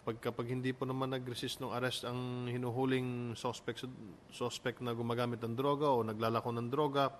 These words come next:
ay hulihin at walang, walang ibang, ano, walang ibang dapat gawin kundi hulihin at,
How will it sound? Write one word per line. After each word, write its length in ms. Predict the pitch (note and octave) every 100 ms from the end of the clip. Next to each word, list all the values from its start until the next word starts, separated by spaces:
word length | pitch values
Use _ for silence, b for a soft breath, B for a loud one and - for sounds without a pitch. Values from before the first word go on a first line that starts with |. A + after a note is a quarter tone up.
| B B B B
ay 160 | C3 C3+
hulihin 560 | E3 G#3+ E3 A#2+ F#2+
at 80 | A2
walang, 400 | C3+ C#3+ C#3+ C#3+ C#3+ A#2+ C3
walang 320 | C#3+ C#3+ C#3+
ibang, 240 | C#3+ C#3+
ano, 240 | D3 E3 A#2
walang 240 | B2+ C3
ibang 320 | C3 C3+ C3+
dapat 320 | C3 C3 C3+
gawin 240 | C#3+ D3 A#2+
kundi 240 | B2 A#2+
hulihin 480 | A#2+ B2+ D3 D#3
at, 80 | C#3